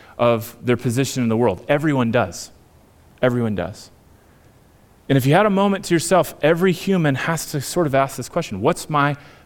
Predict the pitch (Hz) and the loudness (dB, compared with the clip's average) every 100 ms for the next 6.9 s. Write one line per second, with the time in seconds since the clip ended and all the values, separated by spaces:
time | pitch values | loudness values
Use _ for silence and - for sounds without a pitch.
0 | - 135 117 175 - 127 120 123 123 123 | -2 -2 2 0 0 -2 -2 -2 0 0
1 | 127 196 131 104 - - - _ _ _ | 2 2 2 0 -12 -20 -20 _ _ _
2 | _ _ _ _ _ - 139 156 156 - | _ _ _ _ _ -2 2 2 2 0
3 | 165 - - _ _ _ _ _ - - | 0 0 -14 _ _ _ _ _ -20 -20
4 | - _ _ _ - _ _ _ _ _ | -20 _ _ _ -20 _ _ _ _ _
5 | - 127 175 - - 143 170 147 170 - | -4 2 2 2 -6 0 4 4 2 -2
6 | - - 175 165 170 180 139 131 | -12 0 2 4 4 2 2 0